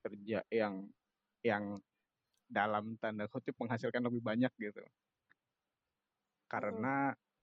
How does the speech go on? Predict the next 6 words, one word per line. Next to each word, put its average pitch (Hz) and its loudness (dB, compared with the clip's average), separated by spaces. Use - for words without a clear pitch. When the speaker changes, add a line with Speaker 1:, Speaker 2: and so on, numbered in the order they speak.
Speaker 1:
ada 110 -2
hal-hal 107 4
yang 104 4
menurut 110 2
dia 107 6
tuh, 131 6